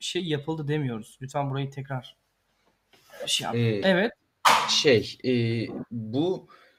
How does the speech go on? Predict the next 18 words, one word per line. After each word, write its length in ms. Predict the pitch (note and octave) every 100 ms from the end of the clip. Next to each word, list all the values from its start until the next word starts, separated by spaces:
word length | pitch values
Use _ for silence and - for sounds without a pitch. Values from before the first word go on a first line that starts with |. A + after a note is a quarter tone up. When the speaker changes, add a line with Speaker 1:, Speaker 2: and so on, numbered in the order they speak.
| _ -
Speaker 2:
ondan 340 | C3 C#3+ F3+
sonra 460 | - C#3+ D3+ G3 -
şimdi 260 | - D#3
üçüncü 420 | - A#2+ E3+ E3+
defa 300 | D3+ C#3 D#3
gitmeyi 460 | B2+ C3 C#3+ C#3 A#2+
deneyecekler 540 | A2 G2+ G2+ G2 G#2
yumuşak 460 | G2 G#2+ G#2+ A2+ A#2
bir 40 |
şekilde. 460 | G#2 G#2+ - G#2 C#3
E, 440 | - - A2 G#2+ G#2+
ikinci 440 | - A#2 B2+ A#2
defa 260 | G#2+ - F#2
yumuşak, 420 | G2+ - E3 -
üçüncü 320 | - - A#2+
defa 300 | A#2 A2+ -
Ay'a 200 | A2 A2
gitme. 420 | A2+ - - C#3